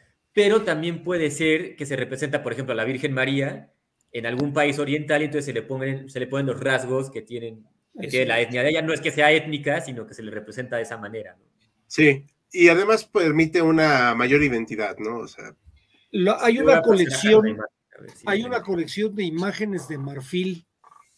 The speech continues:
Speaker 2: No estoy seguro si en la hacienda de los Morales o en la hacienda de la Gavia, que venían de Filipinas, donde hay cristos con los ojos rasgados.
Speaker 3: Ujú. Sí, sí, hicieron mucho eso en Filipinas, sobre todo, que yo
Speaker 1: Hay
Speaker 3: recuerdo.
Speaker 1: una,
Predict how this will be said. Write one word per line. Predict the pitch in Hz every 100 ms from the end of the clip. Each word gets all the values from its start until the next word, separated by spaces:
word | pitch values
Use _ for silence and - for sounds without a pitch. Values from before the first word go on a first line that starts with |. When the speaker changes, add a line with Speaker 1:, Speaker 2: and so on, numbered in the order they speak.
| _ _ _ - _ _
Speaker 2:
No | - 170 226
estoy | - 247
seguro | 220 - 170 190 220 208
si | - 165
en | 151
la | 147
hacienda | 135 196 202 202
de | 165
los | 139
Morales | 139 147 185 185 -
o |
en | 143
la |
hacienda | - 175 180
de | 160
la | 175 160
Gavia, | 139 143 135 170 _ _ _ _ _ _ _
que | 147
venían | 135 160 185
de | 180
Filipinas, | 180 151 139 185 165 165 185 - _ _ _
donde | 156 131 160
hay | 196
cristos | - - 196 175 - 190 - -
con | 156 135
los | 135 160
ojos | - 165 143
rasgados. | 143 170 208 - - _ _ _ _ _
Speaker 3:
Ujú. | 143 135 160 165 160 _ _ _ _ _ _ _ _ _ _ _ - - - -
Sí, | - - 180 180 -
sí, | - 190 190 185
hicieron | 165 208 190 190
mucho | 185 185
eso | 175 180
en | 151
Filipinas, | 139 127 135 131 123
sobre | 120 110
todo, | 107 110 104
que | 117
yo | 113
Speaker 1:
Hay | 117
Speaker 3:
recuerdo. | 120 180 214
Speaker 1:
una, | 220 190 156 143 131 127 - _